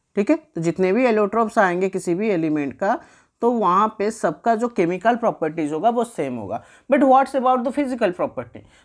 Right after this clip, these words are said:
देखो यहाँ पे ये structurally different forms होते हैं, मतलब obviously यहाँ पे क्या हुआ है, जो डिफरेंट फॉर्म्स प्रोड्यूस हो रहा है because of the change in the arrangement of atoms। तो एटम्स के अरेंजमेंट में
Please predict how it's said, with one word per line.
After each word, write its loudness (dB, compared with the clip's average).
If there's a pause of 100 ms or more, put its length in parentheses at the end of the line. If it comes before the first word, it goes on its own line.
देखो 2
यहाँ 2 (100)
पे 2
ये 4
structurally 0
different 0
forms 0
होते -4
हैं, 0
मतलब 0
obviously -2
यहाँ -4
पे -4
क्या 2
हुआ 4
है, -4 (340)
जो -2
डिफरेंट -2
फॉर्म्स -2 (680)
प्रोड्यूस 2
हो 6
रहा 2
है 2
because 0
of 0
the 2
change -2
in 0
the 4 (180)
arrangement 0
of 0
atoms। 0
तो -8
एटम्स -4
के -6
अरेंजमेंट -2
में 0